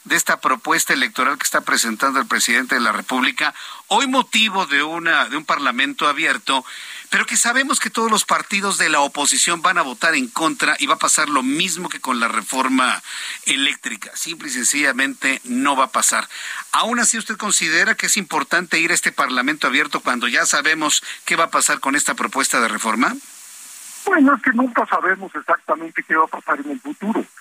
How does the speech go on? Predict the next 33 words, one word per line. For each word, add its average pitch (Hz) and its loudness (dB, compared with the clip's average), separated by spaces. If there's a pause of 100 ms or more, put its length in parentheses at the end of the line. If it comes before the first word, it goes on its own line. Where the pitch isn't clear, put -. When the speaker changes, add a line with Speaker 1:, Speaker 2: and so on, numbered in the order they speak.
(420)
Speaker 2:
Yo 240 0
creo, - 2
por 131 -6
lo 123 -6
que 139 -2
han 147 0
declarado 151 2
los 147 -10
partidos - -8
políticos, 175 -4
igual 139 2
que - -20 (160)
usted, 170 -2
que 147 0
esta, 151 2
que 143 -14
esta 165 -2
reforma 151 0
no 143 -4
va 147 0
a - -2
pasar. 214 2 (160)
Speaker 1:
Ajá. - -14
Speaker 2:
Y 226 -8
no 214 0
va 277 6
a - -6
pasar, 196 2
entre 208 -6
otras 180 -4
cosas, 277 0 (680)
pues 185 0
porque 208 0